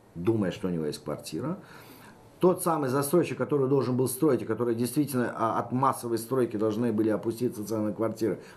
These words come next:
остановился со стройкой. И получился ровно обратный эффект.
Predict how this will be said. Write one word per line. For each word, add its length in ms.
остановился 960
со 160
стройкой. 640
И 400
получился 380
ровно 180
обратный 300
эффект. 240